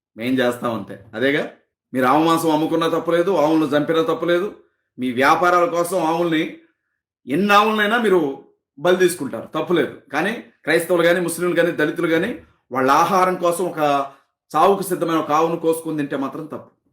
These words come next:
అదే కదా మీరు చెప్పాలనుకుంటుంది. మీరు చేస్తే సంసారం, ఎదురోళ్ళు చేస్తే వ్యభిచారం, అంతే కదా. మరి గోవధ నిషేధ చట్టం సంగతి ఏంటి? ఇప్పుడు పదేళ్ల జైలు శిక్ష వేస్తారా సుబ్రహ్మణ్య స్వామికి? అంత దమ్ముందా మీకు?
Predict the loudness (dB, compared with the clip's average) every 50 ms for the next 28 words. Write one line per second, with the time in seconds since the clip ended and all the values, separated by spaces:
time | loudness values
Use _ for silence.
0 | _ _ _ _ _ _ _ _ -6 2 2 4 4 4 2 2 0 0 0 -2
1 | -2 0 -2 -2 -2 -4 -6 -8 -12 -14 -18 _ _ _ _ _ _ _ _ _
2 | _ _ _ _ _ _ _ _ _ _ _ _ _ _ _ _ _ _ _ _
3 | -4 -2 0 2 2 0 0 -2 -4 -2 0 0 0 0 0 -2 -2 -2 -2 -4
4 | -6 -8 -12 _ _ -6 -4 -4 0 2 2 2 2 4 2 2 2 0 -2 -2
5 | -2 -2 -2 -4 -6 -6 -6 -6 -8 -16 _ _ _ _ _ _ _ _ _ -12
6 | -6 -4 -2 -2 -2 -2 -6 -10 -18 _ _ _ _ _ _ _ _ _ _ _
7 | -8 -6 -2 2 4 6 6 6 4 2 0 -2 -2 -2 -2 -2 -2 -4 -4 -2
8 | -2 -4 -4 -2 -4 -4 -4 -4 -6 -8 -10 -14 -20 _ _ _ _ _ _ _
9 | _ _ _ _ _ _ _ _ -10 -4 -2 -2 2 2 4 4 4 4 2 2
10 | 0 0 0 0 -4 -2 -2 -2 -2 -2 -2 -4 -4 -4 -4 -4 -2 -2 -2 -2
11 | -2 -2 -4 -4 -4 -4 -6 -8 -8 -10 -18 _ _ _ _ _ _ _ -4 -4
12 | 0 0 0 2 2 2 2 2 2 4 4 4 4 4 2 0 -6 -8 -8